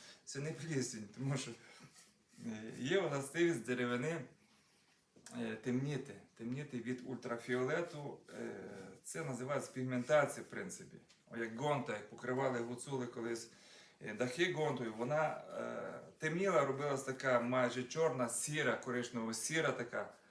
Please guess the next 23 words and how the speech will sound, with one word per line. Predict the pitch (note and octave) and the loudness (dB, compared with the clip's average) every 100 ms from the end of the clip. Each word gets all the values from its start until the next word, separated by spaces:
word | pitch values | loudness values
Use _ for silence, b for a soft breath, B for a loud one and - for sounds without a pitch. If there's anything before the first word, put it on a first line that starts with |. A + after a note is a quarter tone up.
| B B B | B B B
робилася. | A#2+ A#2 A2+ G#2 G#2 A2 | -2 2 2 2 2 4
Але | A2 D3 | 6 6
вона | F3 F#3+ | 6 4
по | F#3 | 2
триста | F3+ F3 - E3 | 0 0 2 4
років, | F3 F3+ D#3 C#3 | 4 2 -2 -4
і | C3+ | -2
її | C3+ C#3+ D#3 | 0 -2 -4
нічого, | C#3 - C#3 | -4 -2 -2
нічим | B2+ C3+ D#3+ F#3+ | -2 -2 2 2
не | F3 | 0
покрита, | E3 D#3+ F#3 G3 C3 | -2 -4 -2 -2 0
нічим | A#2+ B2 C#3 C#3 | 0 -2 -4 -6
не | C3 | -8
пофарбована. | A#2+ - C#3+ C#3 C#3 A#2+ | -8 -4 -4 -2 0 -2
По | - | -2
триста | B2+ D3+ - C3 | -4 -4 -4 -4
років | D3 C#3+ B2 | -4 -4 -2
нічого | B2 B2 C3+ | -2 -2 -4
їй | B2+ | -4
не, | B2+ A#2+ | -4 -6
не | B2 A#2+ | -4 -2
буває. | A#2+ A2+ G#2 | -2 0 0